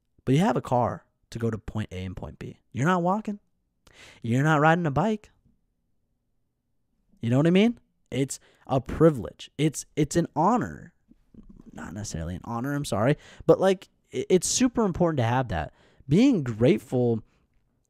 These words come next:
changes your mind. It changes your body into something that, like, hey, I'm,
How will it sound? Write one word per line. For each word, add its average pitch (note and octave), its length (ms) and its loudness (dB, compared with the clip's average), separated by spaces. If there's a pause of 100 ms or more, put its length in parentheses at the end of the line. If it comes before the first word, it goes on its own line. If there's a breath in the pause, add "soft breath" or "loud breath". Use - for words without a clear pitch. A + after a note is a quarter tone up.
(360)
changes F3+ 420 0
your C3 140 2
mind. G#2+ 680 -4
It B2+ 120 -8
changes F3+ 340 -2
your A2+ 180 -4 (360)
body D3+ 420 2
into A2 200 -6
something D3+ 420 -6
that, C#3 180 -6
like, A#2+ 320 -6 (300)
hey, D#3+ 300 0 (500)
I'm, A#2+ 500 -10